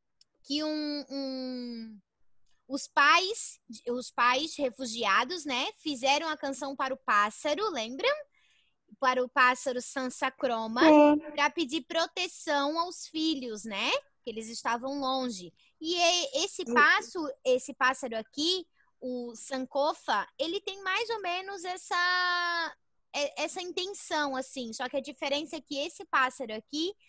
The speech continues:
Speaker 1: ele traz, ele representa o, as frases de sabedoria, né? Os versos de sabedoria,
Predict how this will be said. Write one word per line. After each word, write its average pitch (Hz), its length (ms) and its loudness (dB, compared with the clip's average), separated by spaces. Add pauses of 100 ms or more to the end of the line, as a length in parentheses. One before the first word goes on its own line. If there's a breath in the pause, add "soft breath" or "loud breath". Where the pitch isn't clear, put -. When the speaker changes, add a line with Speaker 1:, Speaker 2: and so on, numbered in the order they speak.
(360 soft breath)
Speaker 1:
ele 311 300 0
traz, 285 640 2
ele 262 160 2
representa 277 920 -2 (100)
o, 247 340 -10
as 240 200 0
frases 269 420 0
de 254 80 -8
sabedoria, 240 840 -2
né? 226 200 -2
Os 269 160 -2
versos 226 480 -2
de 226 120 -8
sabedoria, 226 760 -4